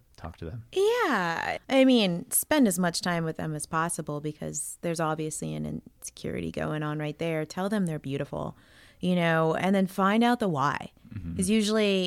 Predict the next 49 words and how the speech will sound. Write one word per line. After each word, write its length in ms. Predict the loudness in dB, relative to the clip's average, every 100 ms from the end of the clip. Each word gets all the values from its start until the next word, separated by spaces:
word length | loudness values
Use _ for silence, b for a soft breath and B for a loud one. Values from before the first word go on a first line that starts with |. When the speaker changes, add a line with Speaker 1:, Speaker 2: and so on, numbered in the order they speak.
| 0
Speaker 2:
if 160 | -2 0
someone's 300 | 0 0 -2
feeling 240 | -2 0
that 140 | 0 2
way, 180 | 2
there's 160 | 2 0
a 60 | 2
why 220 | 4 4
behind 320 | 2 -2 -4
it. 180 | -6 -6
Maybe, 600 | -4 -4 -4 -4 -4 -6
you 80 | -8
know, 160 | -6 -6
they 140 | -6
had 340 | -4 -2 -2 -4
an 60 |
experience 400 | -6 -6 -6 -6
in 80 | -4
their 100 | -6
past 420 | -4 -2 -2 -4 -4
where 280 | -6 -6 -12 B B B
it 160 | B 2
didn't 240 | 2 2
go 160 | 0 0
as 160 | 0
well 240 | 0 0 2
and 140 | 0
it 100 | -2
made 280 | -4 -4 -4
them 160 | -4 -6 -4
feel 480 | -2 0 -2 -6 -10
that 320 | -6 -6 -8 -10
way. 500 | -8 -6 -4 -6 -6 b b
As 220 | 0 2 4
much 300 | 4 2 0
as 100 | -2
I 120 | -4
can, 540 | -4 -4 -2 0 -2 -4
you 80 |
know, 280 | -4 -4 -6 _ _ _ -2
be 220 | 0 2
there 400 | 2 2 2 2
as 200 | 0 -2
a 60 | -2
mentor 720 | -2 -2 -6 -4 -2 0 0
or, 300 | 0 -2 -6
you 160 | -6 -6
know, 220 | -6 -6
guidance 720 | 0 0 0 -2 -6 -6 -6